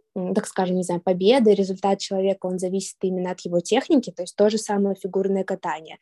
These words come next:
Там из-за того, что ты принял какой-то препарат, который улучшает работу сердца, ты от этого выше и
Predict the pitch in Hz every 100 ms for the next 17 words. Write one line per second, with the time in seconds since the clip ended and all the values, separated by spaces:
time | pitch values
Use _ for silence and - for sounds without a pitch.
0 | - - - - 175 180 185 214 202 196
1 | 214 247 226 208 214 226 226 202 202 208
2 | 208 208 214 202 196 208 226 208 202 196
3 | 190 196 202 202 202 185 196 196 196 -
4 | 135 143 - 208 196 208 190 190 185 202
5 | 311 - 233 190 - 196 190